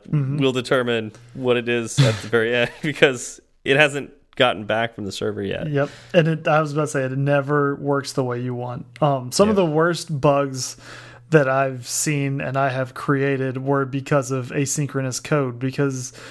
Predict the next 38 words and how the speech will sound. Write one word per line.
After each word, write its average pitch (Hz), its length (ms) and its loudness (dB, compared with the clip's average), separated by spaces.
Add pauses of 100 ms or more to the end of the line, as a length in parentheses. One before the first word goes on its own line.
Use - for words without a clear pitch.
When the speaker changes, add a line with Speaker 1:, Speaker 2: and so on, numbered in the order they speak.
(360)
Speaker 1:
you 175 100 2
know, 156 200 2
a 151 60 4
lot 196 240 4
of 196 80 -6
the 165 80 -2
time, 139 640 -2 (120)
at 160 60 2
least 143 220 0
with 143 80 -4
the 143 60 -2
code 139 220 0
I've, 131 260 -2
I've 135 300 0
written, 127 560 -4 (280)
it's, - 520 -2 (100)
you 151 100 -2
know, 120 320 -6
it's 143 180 0
synchronous, 131 640 -4
right? 135 300 0
You 143 220 0
write 170 180 6
a - 20 2
Speaker 2:
Mm-hmm. 208 100 0
Speaker 1:
function 160 540 0
and 139 600 -4 (140)
it's 131 220 -4
a 139 60 -2
ten 175 220 2
line 156 200 2
function, 147 480 -2
lines 139 600 -2 (380)
one 160 260 4
through 147 180 -2
ten 147 300 0
happen 135 760 -2 (260)
synchronously 139 720 -4